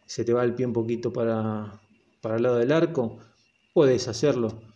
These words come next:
Si no, si las usás así, tampoco vas a tener problema. Y la, la suela es bastante cómoda, eh, no son una zapatilla dura, eh,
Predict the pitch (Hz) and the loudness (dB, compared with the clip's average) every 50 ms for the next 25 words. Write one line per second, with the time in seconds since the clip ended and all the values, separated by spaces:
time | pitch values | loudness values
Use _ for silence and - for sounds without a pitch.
0 | _ _ _ - - - 120 135 139 139 139 - - - - 123 113 113 113 113 | _ _ _ -10 -6 -4 0 0 0 0 -2 -4 -10 -8 -4 -2 -2 0 0 0
1 | 117 131 131 123 123 117 - 151 156 151 156 - - - 117 117 127 131 123 123 | 0 0 0 0 -2 -2 0 0 0 0 -2 -4 -6 -6 -4 -2 0 0 0 0
2 | 123 120 113 113 - 117 113 120 120 123 117 117 117 120 117 117 113 107 107 110 | 0 -2 -4 -6 -8 -8 -8 -6 -4 -4 -4 -4 -2 -2 -2 0 -2 -2 -4 -8
3 | - - - - - - _ - _ - _ _ _ _ - 120 113 120 117 120 | -12 -18 -20 -20 -20 -20 _ -20 _ -20 _ _ _ _ -8 -4 -2 -2 -2 -2
4 | 120 120 117 113 117 117 - 120 117 113 - 139 135 135 135 127 120 113 110 - | -2 -2 -2 -2 -4 -4 -2 -4 -4 -2 0 0 2 2 2 2 0 -2 -4 -4
5 | - 151 156 147 - 131 - 156 156 165 170 170 180 185 196 196 - - - - | -2 0 0 2 0 0 0 0 0 2 2 2 2 0 -2 -4 -6 -14 -20 -20
6 | _ _ _ _ _ _ - 113 110 110 110 107 110 120 131 123 - - 156 139 | _ _ _ _ _ _ -6 -4 -2 -2 -2 -2 -2 -2 -2 0 0 0 0 2
7 | 127 120 110 110 120 107 113 110 135 123 - 113 113 117 127 143 147 143 139 127 | 0 -2 -4 -4 -4 -4 -2 -2 -4 -4 -4 -2 0 2 4 4 4 4 4 2
8 | 120 117 107 - - - _ _ _ _ _ - 110 107 107 104 101 101 104 101 | 0 -2 -6 -12 -18 -20 _ _ _ _ _ -8 -6 -6 -4 -6 -6 -8 -8 -10
9 | 98 101 98 95 101 | -10 -12 -14 -16 -18